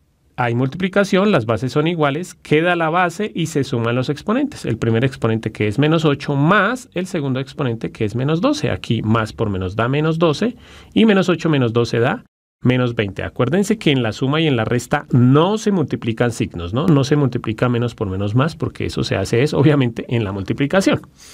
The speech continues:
¿sí? Aquí estamos es sumando o restando números. Siguiente, no es producto sino suma, entonces al igual que aquí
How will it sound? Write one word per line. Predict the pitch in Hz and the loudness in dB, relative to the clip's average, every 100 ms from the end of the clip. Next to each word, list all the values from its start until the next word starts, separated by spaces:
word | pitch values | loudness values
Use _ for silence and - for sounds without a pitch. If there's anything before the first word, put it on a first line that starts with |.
| - - - | -20 -20 -16
¿sí? | - 151 - | -4 -4 -4
Aquí | - 117 | -4 -2
estamos | - 131 139 | 0 0 0
es | 180 | -2
sumando | 185 - - 113 101 117 127 - | -6 -6 -2 0 0 0 0 0
o | 120 | -2
restando | 107 104 - 110 104 107 | -2 -6 -4 -4 -2 -4
números. | 98 76 - - - _ _ _ _ _ _ - | -4 -8 -14 -18 -20 _ _ _ _ _ _ -4
Siguiente, | - 165 185 185 220 220 | 2 4 4 0 -2 -2
no | 160 147 160 170 175 | 0 2 2 4 2
es | 170 165 | 2 -2
producto | 170 165 160 151 160 | 0 2 2 0 -4
sino | 160 196 220 | 0 0 2
suma, | 208 185 233 - - - | 4 4 2 -4 -16 0
entonces | 147 143 135 147 | 2 4 2 2
al | 123 | 0
igual | 117 120 131 | 0 -2 -2
que | |
aquí | 156 156 196 | -6 -2 -2